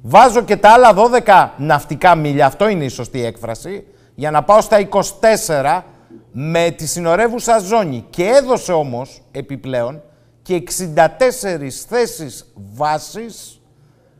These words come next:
υπολογισμού των χωρικών υδάτων και της συνορεύουσας,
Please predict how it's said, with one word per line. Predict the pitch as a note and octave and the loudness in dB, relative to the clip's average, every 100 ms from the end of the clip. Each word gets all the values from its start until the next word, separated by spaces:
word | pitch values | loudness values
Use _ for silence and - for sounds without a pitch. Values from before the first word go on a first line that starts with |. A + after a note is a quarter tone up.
| _ - | _ -14
υπολογισμού | D3+ D#3+ D#3 D3 C3 C3+ A3 - | -6 -2 0 -2 -4 -8 -8 -6
των | E3 | -8
χωρικών | - D3 C3+ F#3 G3+ | -4 -6 -6 -6 -6
υδάτων | E3+ C#3+ F#3 E3+ C#3 | -6 -2 -2 -2 -10
και | C3+ | -12
της | - | -12
συνορεύουσας, | C3 A#2 A#2 A2 A2 F3+ G3 - | -10 -8 -6 -8 -10 -8 -8 -8